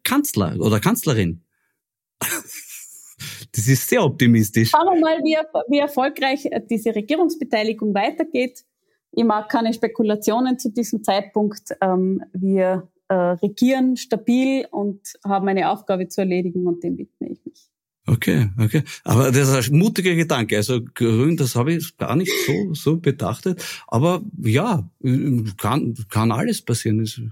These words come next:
Speaker 1: kann noch Alltag
Speaker 2: Ja.
Speaker 1: noch Meister werden in Österreich. Alles ist möglich. Lieb-, liebe Sigi, danke für das Gespräch und alles Gute und ja, für alles, was du dir vorgenommen hast,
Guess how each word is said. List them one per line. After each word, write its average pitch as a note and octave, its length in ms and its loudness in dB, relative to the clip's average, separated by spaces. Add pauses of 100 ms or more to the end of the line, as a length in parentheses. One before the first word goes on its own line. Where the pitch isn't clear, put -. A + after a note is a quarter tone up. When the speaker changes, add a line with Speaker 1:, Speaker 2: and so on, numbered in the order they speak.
(100)
Speaker 1:
kann A#2 180 2
noch B2 280 -4 (500)
Alltag D#3+ 420 0
Speaker 2:
Ja. C#3+ 60 4
Speaker 1:
noch C3 200 -2 (260)
Meister C#3 360 0
werden B2 180 2
in A#2+ 120 2
Österreich. A#2+ 340 -2 (200)
Alles D#3+ 220 2
ist F#3 140 2
möglich. D#3 360 2 (220)
Lieb-, D#3 420 2
liebe F#3 340 6
Sigi, G#3+ 300 0
danke G3 380 0
für F#3 160 0
das - 400 -4 (120)
Gespräch D3 580 -2
und E3+ 420 0
alles C#3 320 0
Gute F3+ 460 -2
und - 520 -2
ja, C#3 300 -2
für - 380 -2
alles, D3 340 0
was C#3+ 220 -2
du C3 180 -2
dir B2 160 -4
vorgenommen A#2 640 0
hast, A2 440 -2